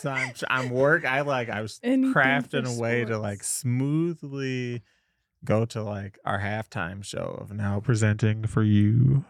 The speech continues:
Speaker 1: for your viewing and listening
Speaker 2: <laughs>
Speaker 1: pleasure, the soundings of.
Speaker 2: Oh, you,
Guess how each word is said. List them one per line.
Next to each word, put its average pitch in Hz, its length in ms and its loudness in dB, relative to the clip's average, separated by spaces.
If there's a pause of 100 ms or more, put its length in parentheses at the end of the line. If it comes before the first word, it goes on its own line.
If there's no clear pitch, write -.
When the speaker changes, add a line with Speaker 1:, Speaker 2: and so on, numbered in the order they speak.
Speaker 1:
for 110 180 2
your 107 220 4
viewing 117 340 6
and 120 140 2
listening 120 380 2
Speaker 2:
<laughs> - 40 -20
Speaker 1:
pleasure, - 800 -2 (400)
the - 180 4
soundings 113 600 -2
of. - 100 2
Speaker 2:
Oh, 311 220 4
you, 277 320 -4